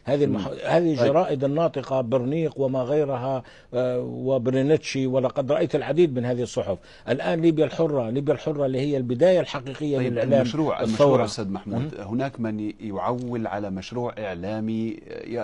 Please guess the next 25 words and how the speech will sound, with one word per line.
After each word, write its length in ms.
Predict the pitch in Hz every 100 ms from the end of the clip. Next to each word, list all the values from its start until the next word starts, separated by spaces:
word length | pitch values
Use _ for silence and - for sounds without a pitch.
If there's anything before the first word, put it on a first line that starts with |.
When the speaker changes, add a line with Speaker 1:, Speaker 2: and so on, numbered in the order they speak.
| 101 123
Speaker 2:
يرتقي 380 | 139 143 139
ب-، 240 | 117 123 - 107
بطبقة 420 | 113 156 - 110
معينة 360 | 101 107 92
كما 220 | 87 95 90
قال 200 | 101 90
الأستاذ 340 | 90 98 85
عصام، 280 | 85 - 90
كما 220 | 98 90
فهمت 240 | 92 95 -
منه. 180 | 98 - - - 113
Speaker 1:
إيه. 120 | 101
Speaker 2:
يعني 220 | 90 117
يجب 200 | 139 127
أن 80 | 120
تكون 300 | 127 139 131
أيضًا 240 | 156 143
هناك 320 | 123 151 160 127
مشاريع 320 | 117 127 107
إعلامية، 340 | 95 95 92 -
أجندة 520 | 117 160 156 95 82
إعلامية، 440 | 87 90 92 80 - -
Speaker 1:
إيه. 120 | -
Speaker 2:
ليست 300 | 135 135 123
متابعة 300 | 117 123 104